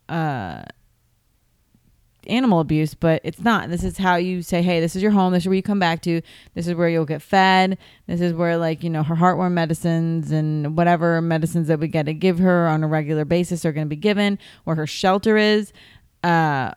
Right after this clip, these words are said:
where whenever we go pick up our, uh, dog, was it, like, livestock guardian dog, that will be where the dog stays most of the time.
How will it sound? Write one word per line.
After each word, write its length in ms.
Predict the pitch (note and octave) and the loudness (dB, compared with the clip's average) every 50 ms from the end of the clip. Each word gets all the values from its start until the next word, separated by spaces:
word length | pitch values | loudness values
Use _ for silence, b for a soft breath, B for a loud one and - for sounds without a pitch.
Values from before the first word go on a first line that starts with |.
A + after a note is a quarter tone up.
| _ - | _ -16
where 500 | - D#3 F3+ F#3 F3 F3 E3+ E3+ E3 D#3+ | -8 -4 0 0 2 2 2 2 0 0
whenever 360 | D3 D#3 E3+ E3+ E3+ E3+ E3 | -2 -2 -2 -2 -2 -2 -2
we 180 | E3+ F3+ F3+ F3 | -4 -4 -4 -4
go 480 | D#3+ F3+ F3 E3+ E3 E3 D#3+ D#3+ E3 E3 B B B B B - | -2 -2 0 0 2 2 0 0 -2 -4 B B B B B -6
pick 200 | - A3 F#3+ - | -6 -4 0 2
up 320 | G3 F#3 F#3 E3+ F#3 - - - | 2 2 2 2 -2 -6 -4 -2
our, 800 | D3+ F#3 F3+ F3 F3 F3 E3+ E3+ E3 E3 E3 D#3+ D#3 D#3 C#3 - - _ - | 2 2 4 4 4 4 2 2 2 0 0 0 -2 -2 -4 -8 -10 _ -4
uh, 800 | - F3+ E3+ E3 D#3 D3 C3+ A2 F#2+ F#2+ F#2+ F2+ F#2 F2+ C#2+ C2 - - F3+ | -2 0 0 0 0 -2 -4 -4 -6 -6 -8 -8 -8 -10 -10 -12 -10 -6 0
dog, 460 | F3+ G3 F#3 G3 G3 G3+ G#3 G3+ - | 2 4 6 6 4 4 2 0 -2
was 120 | F#3 F3+ | -4 -4
it, 60 | F3+ | -4
like, 160 | E3+ B2+ - - | -4 -4 -6 -10
livestock 640 | - F3 F3+ F3 F3 F3+ F#3+ F#3 - - G3 F3 F3 | -10 -4 2 4 4 4 4 2 0 0 0 0 2
guardian 380 | - F3+ F3 F3 F3 F3+ F#3 | 2 2 2 2 2 0 0
dog, 420 | E3+ G3+ G3 F#3+ F#3+ F#3+ G3 F#3+ F#3+ b b b b b b b b | 2 2 4 4 4 2 0 -2 -4 b b b b b b b b
that 220 | - - E3+ E3+ | 0 2 2 2
will 80 | F3 F#3+ | 2 2
be 140 | F3 F#3 F3+ | 2 2 2
where 100 | F3+ F#3 | 2 0
the 80 | E3 | 0
dog 380 | F3 F#3 E3 D#3+ E3 E3+ F3 - | 4 4 6 6 6 4 2 -2
stays 400 | - - - F3+ F#3 F#3+ F#3+ F3 | -8 -4 -2 0 0 0 2 2
most 240 | F3+ E3+ E3 D#3+ - | 2 2 2 0 0
of 60 | D#3+ | 0
the 60 | F#3 | 2
time. 280 | F#3 F#3+ G3 F#3 F#3 | 2 2 2 0 -2